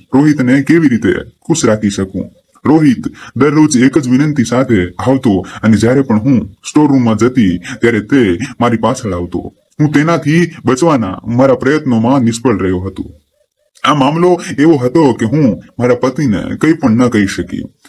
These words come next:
જો તેને ખબર હોત કે મેં તેની ગેરહાજરીમાં રોહિતને બિલાડી બતાવી છે, તો તેણે મને છૂટાછેડા આપી દીધા હોત. હું ડરી ગઈ હતી અને રોહિત સાથે મારા સંબંધને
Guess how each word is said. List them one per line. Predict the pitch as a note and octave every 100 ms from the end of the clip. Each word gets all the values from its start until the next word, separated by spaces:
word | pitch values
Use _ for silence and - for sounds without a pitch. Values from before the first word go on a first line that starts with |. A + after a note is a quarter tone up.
| -
જો | B2
તેને | B2+ C3 D3
ખબર | C#3 C3 A#2+
હોત | C3+ B2 -
કે | -
મેં | G#2 B2+ - - -
તેની | - B2 A2
ગેરહાજરીમાં | C#3+ B2+ G2+ - D#3+ G2+ E2 - -
રોહિતને | - C#3+ D#3 C3 B2 C#3
બિલાડી | A#2 C3 A#2+ G#2+
બતાવી | A2 C#3 C3 A2
છે, | F2+ G2 -
તો | G#2+
તેણે | A2 D#3+ D3
મને | B2+ C#3+ G#2 -
છૂટાછેડા | - D3 C#3+ A#2+ A#2 G#2+
આપી | A#2 F#2+
દીધા | F#2 F2+ F#2
હોત. | F2+ - _ - - -
હું | D3
ડરી | C#3 D#3+ E3+
ગઈ | B2+ G#2
હતી | A#2+ A#2+ F#2+ F2+ -
અને | B2 A#2
રોહિત | B2 D#3 -
સાથે | C#3+ C#3 G#2+ F2 -
મારા | A#2 B2 A#2
સંબંધને | B2 D3+ C#3 A2 F#2